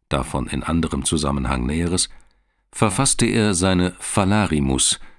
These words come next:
ein Gespräch im sokratischen Sinn gegen Tyrannenwillkür, das ihn in ganz Deutschland und auch dem an Literatur interessierten Kaiser Maximilian bekannt machte.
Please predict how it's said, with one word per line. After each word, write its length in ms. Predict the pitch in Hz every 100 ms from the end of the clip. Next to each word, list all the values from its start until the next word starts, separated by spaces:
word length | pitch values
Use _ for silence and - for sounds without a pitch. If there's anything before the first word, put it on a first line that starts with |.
| _ _ -
ein 340 | 85 82 85
Gespräch 520 | 82 - 110 110 -
im 140 | 80 73
sokratischen 600 | 76 90 87 80 - 80
Sinn 300 | 92 92 - - -
gegen 360 | 90 82 80 -
Tyrannenwillkür, 1000 | 95 107 101 80 71 65 - 60 52 - - - - -
das 220 | 82 -
ihn 180 | 110 107
in 160 | 85
ganz 280 | 80 98 -
Deutschland 760 | 78 73 - 87 107 123 - -
und 160 | 98 92
auch 340 | 95 127 -
dem 360 | - 101 107 110
an 160 | 95 90
Literatur 580 | 90 82 76 - 101
interessierten 640 | 90 82 85 - 90 95 85
Kaiser 320 | 85 80 82
Maximilian 960 | 87 - 98 110 117 80 71 62 64 65
bekannt 400 | - - 65 -
machte. 320 | - - -